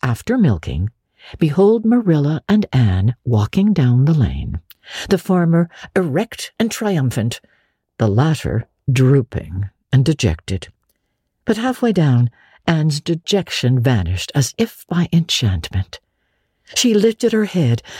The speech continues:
and stepped lightly along, her eyes fixed on the sunset sky and an air of subdued exhilaration about her. Marilla beheld the change disapprovingly.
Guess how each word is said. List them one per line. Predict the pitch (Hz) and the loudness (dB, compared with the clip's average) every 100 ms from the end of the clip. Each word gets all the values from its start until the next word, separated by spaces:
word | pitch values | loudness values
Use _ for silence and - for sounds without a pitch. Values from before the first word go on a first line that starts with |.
| - | 0
and | 170 | 0
stepped | - 175 202 - | 2 -2 -2 0
lightly | 165 220 - 202 190 | 2 0 0 -2 0
along, | 180 156 123 113 117 _ - - - | 2 2 2 2 -2 _ -20 -10 -2
her | 220 - | 0 2
eyes | 208 165 139 - - | 2 4 2 0 -6
fixed | - 156 - - 180 | -4 -4 -2 -4 0
on | 160 | 0
the | 147 | 0
sunset | 139 - 180 175 160 - 165 - | -2 0 0 2 0 0 -2 -2
sky | - - 127 120 92 71 78 - - - | -6 -2 0 0 -2 -6 -10 -12 -14 -8
and | - 180 | -2 0
an | 175 - | 0 -2
air | 226 226 196 160 | -2 0 2 2
of | 165 | 0
subdued | - - 185 165 226 247 233 214 | -4 -2 -2 -2 0 0 0 0
exhilaration | 175 151 160 277 302 254 247 208 - 117 | -2 -2 -4 -4 0 2 2 0 -2 0
about | 113 110 104 | 2 2 0
her. | 104 110 - _ _ _ _ _ _ _ _ _ - | 0 -4 -4 _ _ _ _ _ _ _ _ _ 0
Marilla | 156 160 190 123 | 2 2 0 0
beheld | 131 143 - 269 240 131 | 0 -2 -2 -2 0 0
the | 127 | 0
change | 120 180 151 92 107 - 123 | 0 0 2 2 0 -2 -2
disapprovingly. | 262 254 139 - 240 160 104 87 90 107 | 0 0 -2 2 2 2 2 0 0 0